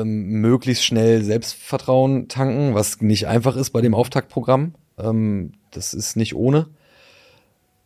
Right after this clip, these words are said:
Und dann, ähm, erstmal aus der, aus der, äh, roten Zone unten rausrutschen und wenn möglich noch andere Mannschaften mit reinziehen. Das ist immer hilfreich. Je mehr sich da unten tummeln,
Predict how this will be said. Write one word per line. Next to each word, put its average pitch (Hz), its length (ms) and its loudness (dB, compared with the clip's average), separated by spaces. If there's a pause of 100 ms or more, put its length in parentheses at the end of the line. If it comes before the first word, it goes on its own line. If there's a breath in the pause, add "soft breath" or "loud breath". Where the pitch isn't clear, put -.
(400)
Und 113 320 -2
dann, 139 600 6
ähm, 123 760 2 (1120)
erstmal 110 320 -2
aus 107 100 0
der, 107 280 0
aus 104 140 -4
der, 98 520 4 (100)
äh, 92 500 -4
roten 101 300 -6
Zone 120 320 4
unten 123 260 2
rausrutschen 123 760 0
und 104 200 0
wenn 101 180 4
möglich 127 800 4
noch 117 280 -2
andere 117 260 0
Mannschaften 113 400 0
mit 107 140 -2
reinziehen. 117 500 -2 (400)
Das - 380 -8
ist - 200 -10
immer 104 200 0
hilfreich. 104 520 -2
Je 92 100 -6
mehr 98 300 0
sich 95 240 -6
da 113 100 2
unten 107 260 0
tummeln, 127 480 2